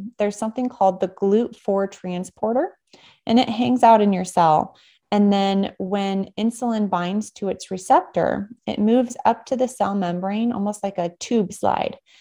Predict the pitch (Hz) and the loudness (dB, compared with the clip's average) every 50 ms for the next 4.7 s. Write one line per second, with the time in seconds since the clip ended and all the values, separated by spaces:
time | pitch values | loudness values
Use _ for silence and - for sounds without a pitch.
0 | _ _ _ _ - 208 202 202 196 190 190 190 - 214 254 311 339 - - 175 | _ _ _ _ 0 4 4 6 4 4 2 0 0 0 0 0 0 0 2 2
1 | 165 175 175 - 190 180 190 190 190 190 185 - - 180 180 175 175 175 - - | 2 0 -2 -6 -6 -2 2 4 2 2 2 -2 -6 -2 -2 0 -2 -2 -4 -8
2 | 185 175 175 170 165 170 - - 175 175 165 170 175 - 190 208 226 226 - - | -8 -4 -4 -4 -4 -4 -4 -4 -4 -4 -4 -6 -4 2 4 4 4 4 0 -4
3 | - - 254 254 294 381 381 - _ _ _ - 190 - - 190 180 175 - 196 | -4 -2 0 0 0 0 -2 -6 _ _ _ -12 -12 -8 -6 -8 -8 -6 -6 -6
4 | 190 196 202 208 - 226 226 262 240 196 180 180 180 | -4 -2 -2 -2 -4 -4 0 2 2 2 2 2 -2